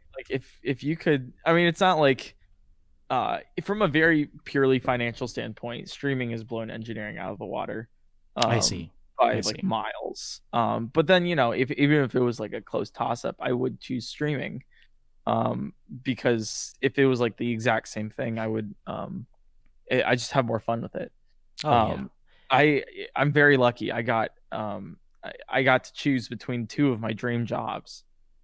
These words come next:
Speaker 1: um, because I, I, if I was going to get a full-time job, it would be with, um, a company I, I did an internship with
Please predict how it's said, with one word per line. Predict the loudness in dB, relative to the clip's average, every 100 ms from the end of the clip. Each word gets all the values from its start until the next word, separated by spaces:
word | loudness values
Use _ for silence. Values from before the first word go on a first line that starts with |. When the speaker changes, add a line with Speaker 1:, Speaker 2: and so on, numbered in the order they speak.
| _
Speaker 1:
um, | -4 -4 -4 -8 -10 -16 _
because | -6 0 0 0 -6 -12 -12
I, | -6 -4 -4
I, | 0 2 2 0 -12 -20 _ _ _ _ 0
if | 4
I | 6 6 6 4 -2
was | -8 2 4 4
going | 2 0 0
to | -2
get | -2 -2 -2 -6 _ _ _ -4
a | -4
full-time | 0 -2 -2 -6 -6
job, | -4 -4 -4 -8 -10
it | -6 -2
would | 0 0
be | 0 0 2
with, | 0 -2 -6 -20 -20 _
um, | -8 -6 -8 -10 -14 -20 -20 -10
a | -4
company | -2 -2 0
I, | 0 0
I | -2
did | -2 -2
an | -2
internship | -4 -4 -4 -4 -6
with | -2 -4